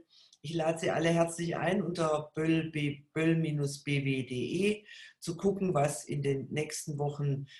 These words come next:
bei uns angeboten wird. Am neunundzwanzigsten Juli geht's nämlich schon weiter. Ich meine, da geht es auch um die Corona-Krise. Ich hab's jetzt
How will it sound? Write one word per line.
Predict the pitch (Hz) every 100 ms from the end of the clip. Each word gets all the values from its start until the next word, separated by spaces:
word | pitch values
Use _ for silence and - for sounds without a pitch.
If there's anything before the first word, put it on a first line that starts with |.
| - _
bei | 143 143 139
uns | 143 143 - -
angeboten | 147 190 190 170 170 170 160
wird. | 156 156
Am | 120 139
neunundzwanzigsten | 131 151 156 151 143 143 143 - -
Juli | 143 143 147 147 143 -
geht's | - - -
nämlich | 127 127
schon | - 135 120
weiter. | 117 127 147
Ich | - -
meine, | 117 123 139 131 - - - _
da | 123
geht | 123 123
es | 127 120
auch | - 123
um | 135 127
die | 127 120
Corona-Krise. | - 123 139 143 143 - 139 139
Ich | -
hab's | 147 -
jetzt | -